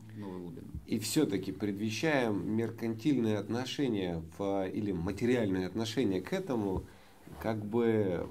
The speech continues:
Speaker 2: м, будут люди, которые спросят, «Ну, и что это даёт?» Вот что это тебе даёт?
Speaker 1: Эффективность.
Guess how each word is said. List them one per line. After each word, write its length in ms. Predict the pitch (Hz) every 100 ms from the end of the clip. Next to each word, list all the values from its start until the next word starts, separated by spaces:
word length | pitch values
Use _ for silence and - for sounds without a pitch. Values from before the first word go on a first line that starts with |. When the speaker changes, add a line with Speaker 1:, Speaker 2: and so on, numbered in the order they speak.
| -
Speaker 2:
м, 420 | 92 90 87 90
будут 300 | 107 127 113
люди, 160 | 190 156
которые 280 | 131 117 113
спросят, 400 | 110 127 117 110 - - - -
«Ну, 640 | 147 185 143 127 165 220 - -
и 120 | 127
что 280 | 131 196 170
это 180 | 143 117
даёт?» 540 | 110 101 95 120 - - - - -
Вот 180 | 143
что 180 | - -
это 420 | 156 101 - - - - - - -
тебе 240 | 113 -
даёт? 20 |
Speaker 1:
Эффективность. 520 | - - 185 151 -